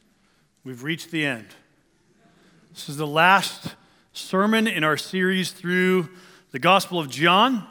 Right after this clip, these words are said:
Uh, we began this series August eighth of last year, thirty-five sermons, and this morning we come to the concluding chapter of the book and to John's last words to us in this particular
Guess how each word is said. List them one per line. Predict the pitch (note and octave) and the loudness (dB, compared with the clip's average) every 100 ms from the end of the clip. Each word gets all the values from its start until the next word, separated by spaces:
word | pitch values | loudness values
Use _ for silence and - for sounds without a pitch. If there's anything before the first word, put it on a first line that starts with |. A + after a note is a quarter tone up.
| D#3+ | -2
Uh, | D3+ C#3+ | 0 0
we | F3 | -2
began | D#3 C#3 F3 F#3+ F#3 | -4 0 0 2 0
this | F#3+ - | -2 -2
series | G3 F#3+ F3+ - | -4 -2 -2 -4
August | D3+ E3 F#3+ - - - | 0 0 2 0 -4 -4
eighth | E3+ G3+ - | -2 -2 -4
of | D3+ | -6
last | E3 F3 F3 - | 0 2 0 -4
year, | F#3 G3 G#3 G3+ - - - _ - | -2 2 0 -2 -10 -20 -20 _ -20
thirty-five | - F#3+ G3+ G3+ G3 F3+ F#3 F3+ | -4 0 0 -2 2 4 4 2
sermons, | - F#3+ F#3+ F#3+ G3 G3 - - - _ - _ - | -2 -2 0 0 0 0 -2 -8 -18 _ -20 _ -6
and | D3+ D#3 | -4 -4
this | - F3+ | -6 -4
morning | F3 E3+ | -2 -2
we | E3 | -4
come | - F#3+ F3+ | -2 -2 -2
to | E3+ | -2
the | D#3+ | -4
concluding | - D3+ - F#3+ E3+ E3+ | -4 -10 -6 -4 -4 -4
chapter | - F3+ E3 F3 | 0 0 0 -4
of | E3+ C#3+ | -8 -10
the | B2+ | -2
book | F3+ B3 - - - - - _ | 2 2 2 -12 -16 -20 -20 _
and | C#3 D3 D3+ | -4 -4 -6
to | - | -10
John's | C3+ C3 D#3+ F#3+ F#3+ F#3 - | -8 -2 2 4 2 -2 -4
last | D#3+ E3+ E3+ - | 2 4 4 -2
words | D3+ F3+ F3+ E3+ - | -4 0 2 0 -6
to | - F#3+ | -4 0
us | F#3 F#3 | 0 -2
in | E3+ D#3 | -8 -4
this | E3+ - | -4 -4
particular | D#3+ - G#3+ G#3 G3+ F#3+ F3+ | -8 -4 -4 -2 0 2 2